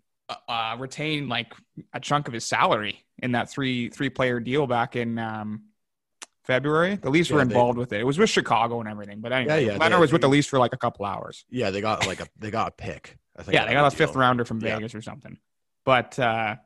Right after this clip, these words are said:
Speaker 1: that, like, you know, Leonard's value is gonna go up. I don't know if he's on Saravalli's trade bait board, but that's an interesting,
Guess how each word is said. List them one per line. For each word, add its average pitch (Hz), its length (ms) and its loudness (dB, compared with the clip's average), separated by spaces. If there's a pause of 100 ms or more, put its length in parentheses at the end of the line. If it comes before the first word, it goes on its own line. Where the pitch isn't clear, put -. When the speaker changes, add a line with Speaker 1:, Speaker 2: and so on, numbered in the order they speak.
(560)
Speaker 1:
that, 180 220 4
like, 160 200 4 (540)
you 170 80 2
know, 139 180 6 (1040)
Leonard's 147 540 2
value 127 380 2
is 127 100 -2
gonna 127 180 -2
go 120 160 -2
up. 120 320 -2 (520)
I 143 60 4
don't 151 100 2
know 135 80 0
if 123 80 -4
he's 127 100 -4
on 123 400 -2
Saravalli's 120 540 -2
trade 127 220 -2
bait 117 140 -2
board, 104 440 -12
but 110 280 -4 (920)
that's 139 240 2
an 190 100 0
interesting, 123 640 -2